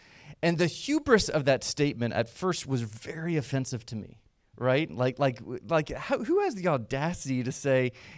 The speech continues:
that you have to be right a lot? But when they began talking about this principle and what it means, it's actually humility and not pride. And you might not believe me yet. But here's, here's the thing. They're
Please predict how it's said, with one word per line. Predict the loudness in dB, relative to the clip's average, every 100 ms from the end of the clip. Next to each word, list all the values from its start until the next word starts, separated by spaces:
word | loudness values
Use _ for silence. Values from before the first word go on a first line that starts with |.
| 0
that | 0
you | 2 0
have | 0 -4 -6
to | -4
be | -2
right | 2 2 2 -2 -12 -20 -8 0
a |
lot? | 0 2 2 2 0 -10 -20 2
But | 2
when | 4 2
they | 2
began | 0 2 2 2
talking | -4 0 0 2 0
about | 4 4 2 -2
this | -6
principle | -4 -6 -4 -2 0
and | 2
what | 0
it | 0
means, | -4 -4 -2 -4 -4 -6 -8 _ _ _ _ _ _ _ _
it's | -8 -8 _
actually | -8 -6 -6 -4 -4 -4 -10 -8
humility | -2 0 0 2 0 0 -10 -16 _ _ _ _ -2
and | 0
not | 2 0 -4
pride. | -4 -2 -2 -4 -12 -20 _ _ _ _
And | -2
you | 0
might | 2 4
not | 2 2
believe | 0 2
me | 2
yet. | 2 2 -2 -20 -20 2
But | 4
here's, | 6 4 2 2
here's | 4
the | 2
thing. | 2 2
They're | 2